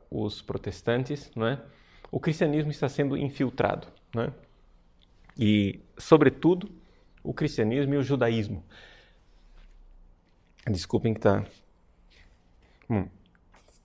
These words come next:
um espirro. Mas então, o cristianismo e o judaísmo, sobretudo, por quê? Porque, conforme, é, a própria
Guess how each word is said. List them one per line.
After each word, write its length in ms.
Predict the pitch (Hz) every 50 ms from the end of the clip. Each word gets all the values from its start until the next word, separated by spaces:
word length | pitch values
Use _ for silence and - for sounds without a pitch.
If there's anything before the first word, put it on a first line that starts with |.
| _ - - - _ _ -
um 60 | 120
espirro. 540 | 107 - - - - 101 95 85 82 85 85 - _ _ _ _ _ _ _ _ _ _ _
Mas 180 | 113 110 101
então, 380 | 127 120 120 139 127 120 - - -
o 260 | - - 143 156 156 - - - -
cristianismo 960 | - - 160 160 - - - 135 120 123 143 160 165 - 175 185 202 208 - - - - - _
e 140 | - 131 147
o 80 | 143 131 110
judaísmo, 500 | 120 113 107 110 107 120 131 135 131 127
sobretudo, 420 | - 110 104 101 - - 156 160
por 200 | 156 - 151 160
quê? 200 | - 101 101 101 - - _ _ _ _ _ _ _ - - - _ -
Porque, 600 | _ 165 160 - - 185 202 - - - - - - -
conforme, 800 | _ - 156 147 - - - 147 151 151 143 143 147 160 175 170 - - - - _ _
é, 540 | - 117 110 113 113 110 107 104 - - - - - - _ _ _ _ _ _ _ _ _ _ _ _ _ _
a 120 | _ 127 -
própria 800 | - - 120 127 123 - - 127 113 110 104 110 98 98 -